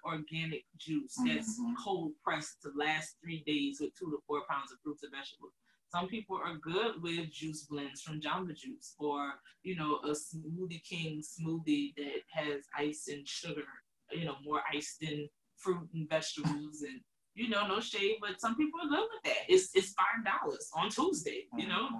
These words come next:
Speaker 1: I'm good with that. And that's fine. That's not what we are. And we're
Speaker 2: Mm-hmm.
Speaker 1: not here to compete with them.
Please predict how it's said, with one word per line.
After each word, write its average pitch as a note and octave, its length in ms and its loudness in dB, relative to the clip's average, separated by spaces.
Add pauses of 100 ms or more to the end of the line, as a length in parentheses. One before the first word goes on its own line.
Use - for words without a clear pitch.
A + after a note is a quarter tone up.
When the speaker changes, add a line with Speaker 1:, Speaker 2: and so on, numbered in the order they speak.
Speaker 1:
I'm G#3 180 4
good F#3+ 200 4
with F3+ 120 -2
that. A2+ 340 -6
And E3+ 280 0 (760)
that's - 280 6
fine. - 480 2 (180)
That's F#3+ 220 0
not F#3+ 300 2
what D#3+ 80 -2
we D#3 140 0
are. - 360 8
And - 160 -2
we're G3+ 80 -4
Speaker 2:
Mm-hmm. G3 100 -6
Speaker 1:
not E3+ 180 0 (120)
here F3+ 180 -2
to - 260 -10
compete - 560 -4
with D4+ 120 -6 (100)
them. - 160 -20